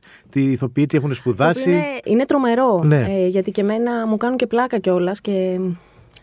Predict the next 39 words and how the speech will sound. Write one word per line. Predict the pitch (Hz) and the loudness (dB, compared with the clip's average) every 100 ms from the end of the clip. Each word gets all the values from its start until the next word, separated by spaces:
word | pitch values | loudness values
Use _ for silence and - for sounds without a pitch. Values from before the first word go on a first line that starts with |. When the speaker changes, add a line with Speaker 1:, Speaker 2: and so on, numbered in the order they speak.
| - | -6
Speaker 2:
προχθές | 196 - 226 | -6 -4 -4
στο | 220 | -6
σχολείο | - 208 220 | -4 -2 -2
του | |
παιδιού, | 214 190 190 220 190 | 0 0 0 -2 -4
των | 196 190 | -4 -2
παιδιών | 180 185 208 | -2 -2 -4
μου | 240 226 | -2 0
έβγαινα | 233 233 247 262 | 0 -2 -4 -2
και | 240 | -2
μου | 233 | 0
λένε, | 240 247 | -2 0
"Ε, | 240 | 0
και | 240 214 | 0 -2
οι | |
δικοί | 196 226 | -4 -6
σου | - | -10
παραιτήθηκαν | 247 226 233 240 | -8 -6 -4 -2
εκ | 240 | -2
του | 226 | 0
ασφαλούς, | 214 - 208 220 233 | -4 -2 0 0 0
ε". | 175 165 - | -2 -4 -2
Δε-, | 196 247 | -4 0
δεν | 240 311 | 0 0
έχει | 349 | 2
γίνει | 339 285 | 2 2
αντιληπτό | 214 185 185 170 180 | 2 4 2 2 -2
στον | 175 170 | 0 -2
κόσμο, | 175 170 165 170 165 185 | 0 0 0 0 0 -2
ακριβώς | 190 190 190 214 214 - - - - | -4 -6 -4 -2 -2 -8 -18 -14 -2
γιατί | 202 | 0
τα | 214 | 0
συστημικά | 202 214 - 202 196 247 | -2 -4 -2 -2 0 -2
μέσα | 247 247 - 254 247 - | -2 -4 -4 -4 -4 -4
αποκρύπτουν | 214 214 240 285 294 | -4 -2 -2 0 0
τελείως | 277 262 311 247 | 0 0 0 0
την | 180 | 0
αλήθεια. | 165 160 156 - 151 156 | 0 0 -2 -4 -8 -6
Δηλαδή, | 185 190 190 240 | -2 0 2 0